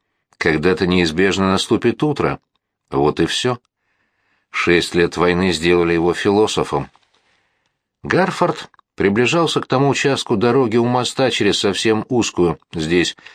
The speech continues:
но бурную альму, где слева разбросаны сакли небольшой татарской деревушки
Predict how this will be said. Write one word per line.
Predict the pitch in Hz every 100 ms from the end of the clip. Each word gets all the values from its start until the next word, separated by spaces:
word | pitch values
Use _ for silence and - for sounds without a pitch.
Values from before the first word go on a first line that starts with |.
| _
но | 101 110
бурную | 98 110 101 101 104 -
альму, | 170 147 80 71 _ _ _ -
где | 73 82
слева | - 92 92
разбросаны | 87 76 87 87 - 85 82
сакли | - 101 98 85 76 - _ - _
небольшой | 80 85 92 - 98
татарской | 87 90 95 87 - 87
деревушки | 90 101 117 143 - 139